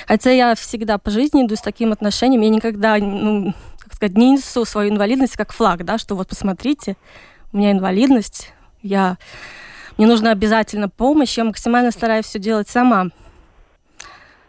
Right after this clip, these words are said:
Всегда. Ну, ред-, э, э, конечно, если нужна помощь, я попрошу, но, в принципе, стараюсь, э, сама справляться.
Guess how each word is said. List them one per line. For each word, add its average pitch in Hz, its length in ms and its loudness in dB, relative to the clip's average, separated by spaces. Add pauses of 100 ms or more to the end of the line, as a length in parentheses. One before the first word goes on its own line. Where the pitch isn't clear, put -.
(120)
Всегда. 175 460 -6 (840)
Ну, 226 160 2
ред-, 262 260 2
э, 220 300 -2
э, 226 340 -2
конечно, 269 300 2
если 226 200 -2
нужна 226 280 2
помощь, 254 380 0
я 220 120 -2
попрошу, 226 480 -2
но, 294 80 4
в 233 60 -6
принципе, 254 360 0
стараюсь, 214 600 -4
э, 196 140 -2
сама 202 260 -2
справляться. 175 500 -8